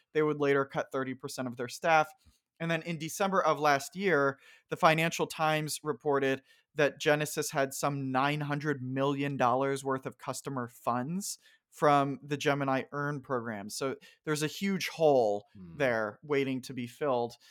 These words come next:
Speaker 1: Um, and then this prompted Cam-, Cameron Winklevoss to pen that open letter that we went over last week, which was talking about how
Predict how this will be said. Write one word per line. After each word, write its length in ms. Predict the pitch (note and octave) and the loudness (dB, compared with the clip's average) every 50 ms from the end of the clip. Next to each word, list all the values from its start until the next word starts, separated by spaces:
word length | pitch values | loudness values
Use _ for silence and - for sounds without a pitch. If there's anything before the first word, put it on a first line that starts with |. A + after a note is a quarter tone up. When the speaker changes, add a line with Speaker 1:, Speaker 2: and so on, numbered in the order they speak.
| - _ _ _ _ - | -20 _ _ _ _ -2
Speaker 1:
Um, 340 | D#3 D#3 D#3 D3+ D3 C#3+ - _ _ _ _ _ _ - - | 2 2 4 4 2 0 -4 _ _ _ _ _ _ -4 0
and 140 | F3 F#3+ G3+ | 4 6 6
then 100 | A3 A3 | 6 6
this 180 | G#3 C4 C4 - | 6 4 0 0
prompted 380 | - A#3+ A#3 G#3+ - G3+ E3 | 2 2 2 4 2 0 -4
Cam-, 260 | - - F#3 E3+ E3 - _ - | -2 -2 -2 -2 -2 -4 _ -8
Cameron 320 | - F3+ E3+ E3 D3+ C#3+ | -4 -4 -2 -2 -2 -2
Winklevoss 540 | C#3+ D#3 - - E3 C#3 C#3+ C3+ C3+ C3+ - | -2 -2 0 0 2 4 6 6 4 4 0
to 80 | - C#3 | -6 -8
pen 240 | - D#3 D3+ C#3+ | -6 -6 -4 -2
that 160 | C#3 C3 B2 - | 0 -2 0 0
open 320 | D3 D3+ C#3+ D3 C3+ C3 | 0 0 0 0 -2 0
letter 240 | C3 C3 C3+ C#3 C3 | 0 2 2 2 2
that 160 | B2 B2+ A#2+ | 0 0 -2
we 100 | A2 B2+ | -2 -2
went 200 | B2+ B2+ B2+ B2 | -2 -2 -2 -2
over 280 | B2 A#2+ A2+ A#2+ A#2+ A#2+ - - - - _ - | -2 -4 -4 -6 -8 -8 -12 -16 -20 -20 _ 0
last 280 | C#3 C#3 C#3 C3 - - | 2 4 4 2 0 -2
week, 220 | C#3+ C3+ C3 - | -2 -2 -2 -2
which 160 | C#3+ C#3 - | -4 -4 -2
was 100 | C#3+ C3+ | -4 -4
talking 300 | - - C#3 C3+ - C#3 | -2 0 -2 0 -2 -2
about 220 | C3+ C3+ B2+ - - | 0 0 0 0 0
how 300 | C3 C3+ B2+ B2+ B2 | 0 0 2 2 0